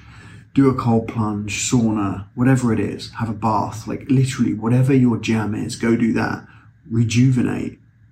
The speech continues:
and rest, and then go again. And so you do these bursts throughout the day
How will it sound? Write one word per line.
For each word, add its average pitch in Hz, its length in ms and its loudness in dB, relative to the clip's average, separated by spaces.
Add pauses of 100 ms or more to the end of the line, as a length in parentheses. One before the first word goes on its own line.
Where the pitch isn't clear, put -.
(240)
and 107 260 -2
rest, - 580 -6 (220)
and 117 140 0
then 113 220 0
go 110 240 -2
again. 110 420 -8 (300)
And 117 100 -2
so 131 100 0
you 127 200 4
do 151 200 2
these 131 200 0
bursts 107 600 -4
throughout 110 260 -4
the - 100 -6
day - 420 -4